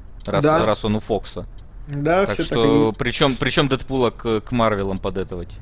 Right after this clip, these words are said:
Speaker 1: Он по факту не Марвел. Ну, то есть он не вот, не снят в стиле Марвела. В этом
Speaker 2: М,
Speaker 1: плане.
Speaker 2: да. Вот, но тем не менее.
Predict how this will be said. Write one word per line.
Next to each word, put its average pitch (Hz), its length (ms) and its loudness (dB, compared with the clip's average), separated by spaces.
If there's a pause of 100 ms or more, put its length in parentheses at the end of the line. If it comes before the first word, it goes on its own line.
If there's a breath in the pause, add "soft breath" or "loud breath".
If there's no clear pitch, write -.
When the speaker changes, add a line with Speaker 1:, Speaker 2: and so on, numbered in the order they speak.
(880 loud breath)
Speaker 1:
Он 113 200 -6
по 127 120 -8
факту 117 320 -6
не 120 140 -2
Марвел. 101 420 -2
Ну, 117 120 -2
то 120 120 -2
есть 117 160 -4
он 123 240 2
не 123 120 2
вот, 110 180 -4 (220)
не 123 160 2
снят 143 460 4 (1600)
в - 60 -18
стиле 98 440 -10
Марвела. 92 540 -6 (580 loud breath)
В 151 40 -6
этом 139 680 2
Speaker 2:
М, 131 80 -2
Speaker 1:
плане. 98 260 -2
Speaker 2:
да. 143 320 4 (920 loud breath)
Вот, 156 640 6
но 185 300 4
тем 202 260 4
не 202 80 4
менее. 151 400 0